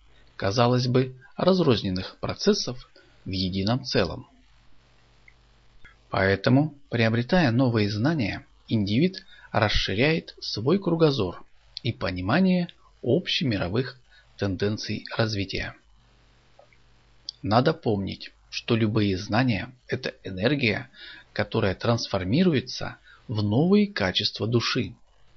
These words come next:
Поэтому небольшие объемы информации, накапливаемые индивидом при их осмыслении, постепенно, суммируясь,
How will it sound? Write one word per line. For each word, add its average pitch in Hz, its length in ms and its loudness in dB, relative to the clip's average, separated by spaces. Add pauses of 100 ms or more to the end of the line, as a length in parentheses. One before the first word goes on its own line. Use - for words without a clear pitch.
(1000)
Поэтому 117 640 2 (220)
небольшие 120 680 2
объемы 139 580 0
информации, 123 920 -2 (480)
накапливаемые 101 1080 0
индивидом 147 580 0
при 117 280 4
их - 260 -4
осмыслении, 131 920 0 (420)
постепенно, 107 840 -2 (420)
суммируясь, 110 840 -2